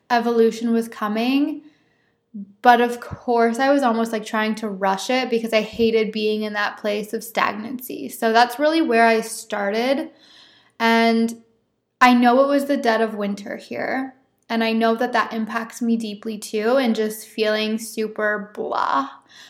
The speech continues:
Most people would have no idea. I did express and share this with my close family. I've actually struggled with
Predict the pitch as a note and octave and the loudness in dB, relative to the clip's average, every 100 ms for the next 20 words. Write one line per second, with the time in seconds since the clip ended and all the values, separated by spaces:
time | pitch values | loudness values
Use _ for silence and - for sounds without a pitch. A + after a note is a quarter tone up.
0 | - B3+ C4 D#4 E4 D4+ B3+ A3+ G#3+ G#3 | -2 0 0 0 2 2 4 2 0 -2
1 | G#3+ G3+ G3 G#3+ A3+ A3+ B3 C4+ - - | -2 0 2 4 2 2 4 2 0 -4
2 | A3 G#3+ G#3+ A3 G#3+ G3+ G3+ G#3 A3+ A3 | 0 0 0 -4 0 0 0 -2 -2 -2
3 | G3+ - G3+ G3+ - F#3 G3 B3+ D#4 D#4+ | -4 0 0 0 -2 -2 0 2 2 -2
4 | - - - - A3+ A3+ A#3 B3+ B3+ - | -8 -18 -8 0 4 4 2 -2 -2 0
5 | A3 A3+ G#3+ G#3+ G#3 G3+ | 0 0 0 0 0 -2